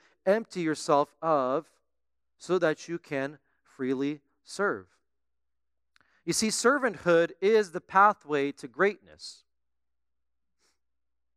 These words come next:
The path to exaltation is humility. It's serving others. I read a book a number of years ago called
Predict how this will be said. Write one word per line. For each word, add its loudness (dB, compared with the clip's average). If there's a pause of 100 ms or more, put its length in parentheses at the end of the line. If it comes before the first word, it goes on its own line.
(160)
The -14
path 6
to 2
exaltation -2
is -6
humility. -2
It's -6
serving -2
others. -8 (2500)
I -6
read 2
a -2
book -2
a -6
number -4
of -4
years -6
ago -4
called -2